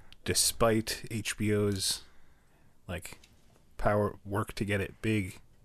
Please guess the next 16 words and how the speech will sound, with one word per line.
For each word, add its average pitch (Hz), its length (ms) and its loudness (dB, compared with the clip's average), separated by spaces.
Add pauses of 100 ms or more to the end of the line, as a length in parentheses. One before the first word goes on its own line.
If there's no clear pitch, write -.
is 95 120 -2
actually 98 400 0
d-, - 160 -14 (120)
did 90 160 -6
very 90 220 0
well, 90 140 -6
did 92 180 -8
okay. 90 340 -6 (1080)
Like, 95 160 -6
it 98 100 -12
didn't 127 220 4
do 117 100 4
amazing, 131 560 6
but 95 160 2
it 90 80 2
did 92 360 0